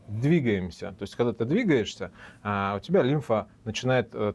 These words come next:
тоже циркулировать. Или если у тебя есть перепад температур. Вот поэтому хорош контрастный душ и баня. Когда из бани, из горячего выходишь, на себя ведро выливаешь, и у тебя лимфа, значит, приходит в движение.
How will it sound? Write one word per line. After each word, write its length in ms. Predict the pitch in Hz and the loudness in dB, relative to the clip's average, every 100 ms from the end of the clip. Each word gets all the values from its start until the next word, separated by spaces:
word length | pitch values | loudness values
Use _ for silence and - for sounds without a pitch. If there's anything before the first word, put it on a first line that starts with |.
| - | 0
тоже 320 | 127 110 101 | 2 2 -2
циркулировать. 760 | - 113 117 113 95 90 87 - | -2 -2 0 0 0 -2 -4 -2
Или 200 | 208 151 | 2 2
если 360 | 131 151 123 | 2 0 0
у 60 | 113 | 0
тебя 240 | - 117 | 0 0
есть 240 | 123 117 - | 2 0 -2
перепад 640 | - 113 107 110 110 - | -2 0 0 0 0 0
температур. 580 | - 98 101 101 - 95 | -6 -4 -2 -4 -4 -8
Вот 260 | 82 107 110 | -4 -6 -4
поэтому 340 | 101 101 98 | -4 -4 -8
хорош 340 | 92 101 98 - | -6 -6 -6 -8
контрастный 540 | 98 95 98 92 101 | -10 -8 -6 -8 -8
душ 360 | 98 156 - - | -6 -6 -6 -10
и 420 | 98 107 107 101 | -8 -4 -2 -4
баня. 360 | 92 95 87 87 - - - - - - | -2 -4 -4 -8 -18 -20 -20 -20 -20 -14
Когда 180 | - 98 | -4 -2
из 80 | 98 | 0
бани, 280 | 98 104 92 | 0 0 -2
из 80 | 90 | -4
горячего 420 | 104 98 - 104 | -2 -2 -4 -8
выходишь, 320 | 107 180 101 | -4 -4 -4
на 100 | 107 | -8
себя 420 | - 95 98 95 | -8 -2 0 0
ведро 340 | 92 104 101 95 | -2 -4 -2 0
выливаешь, 540 | 95 110 151 123 - | 0 0 0 -2 -6
и 120 | 95 | -8
у 80 | 95 | -8
тебя 480 | 87 98 123 113 98 | -8 -4 -2 0 -2
лимфа, 680 | 92 113 113 - 95 90 87 | -2 -4 -6 -6 -6 -6 -10
значит, 240 | 87 - - | -14 -16 -16
приходит 380 | 95 - 110 | -10 -4 -4
в 60 | 95 | -4
движение. 500 | 95 98 151 185 120 | -6 -4 -2 -4 -8